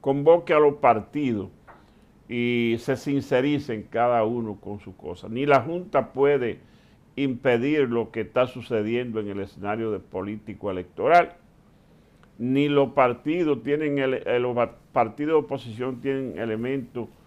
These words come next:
suficientes para demostrar que la Junta está favorec-, favoreciendo a, al partido oficial. Pero la Junta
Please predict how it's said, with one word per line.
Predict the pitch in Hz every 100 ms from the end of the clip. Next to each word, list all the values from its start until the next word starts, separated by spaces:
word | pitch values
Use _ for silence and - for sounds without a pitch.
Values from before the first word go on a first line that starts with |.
| _ _ _ _ _ _ -
suficientes | 127 131 113 - 147 151 117 120
para | 98 117 117
demostrar | 117 110 104 - 127 135 120
que | 117
la | 110 104
Junta | 110 120 110
está | - 110
favorec-, | - 110 98 95 - _
favoreciendo | 110 98 98 95 - 110 107 107 95 - _ _ -
a, |
al | 98
partido | 98 95 - 101 95
oficial. | 92 98 95 92 87 -
Pero | 165 160 120 120 - _ _ _ -
la | 120 117
Junta | 95 135 165 135 - 104 78